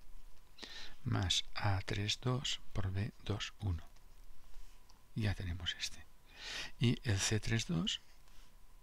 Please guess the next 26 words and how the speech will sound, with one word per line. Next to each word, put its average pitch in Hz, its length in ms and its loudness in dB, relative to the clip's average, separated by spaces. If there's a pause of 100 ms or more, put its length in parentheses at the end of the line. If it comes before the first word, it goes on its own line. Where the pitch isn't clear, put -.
(1300)
como 95 360 2 (560)
s-, - 220 2
en 98 140 2
los - 440 2 (260)
índices 104 520 4
de 101 60 6
fila 104 220 8
y 104 60 4
columna 104 500 4
son 95 300 6 (400)
tercera 95 500 6
fila, 123 400 10 (120)
segunda 95 420 4
columna, 139 540 4 (840)
tengo 92 280 2
que - 140 -2
coger - 420 0 (220)
ahora 101 380 0 (340)
la, - 160 -10 (680)
la - 100 0
tercera - 380 0
fila, 95 360 0 (360)
ya 98 80 2
la 92 80 2
tengo 107 280 4
marcada, 120 560 2